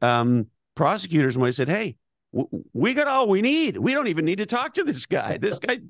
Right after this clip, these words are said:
this guy told us everything we need to know." <laughs> So, <laughs> and so there is an element of, you know, my father used to say to me, "Hey, uh, don't forget, you can't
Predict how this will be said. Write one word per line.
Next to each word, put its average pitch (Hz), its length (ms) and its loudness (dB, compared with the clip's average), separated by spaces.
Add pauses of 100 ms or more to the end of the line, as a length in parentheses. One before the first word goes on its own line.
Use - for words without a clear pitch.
this 226 160 -6
guy 240 180 2
told 254 360 0
us 247 180 -2
everything 254 380 0
we 254 100 0
need 247 200 0
to 247 60 0
know." 285 320 0
<laughs> - 120 -14
So, - 360 -4 (280)
<laughs> - 960 -8
and 143 120 0
so 190 160 2
there 185 140 4
is 320 220 2
an 285 100 4
element 226 460 0
of, 139 220 -2
you 139 100 0
know, 131 140 0
my 120 160 -2
father 147 400 -2
used 107 180 -2
to 101 80 -6
say 110 200 -2
to 104 80 -2
me, 104 180 -2
"Hey, 120 300 0
uh, 104 220 0 (580)
don't 117 180 -2
forget, 131 500 0 (440)
you 107 80 -8
can't 120 320 0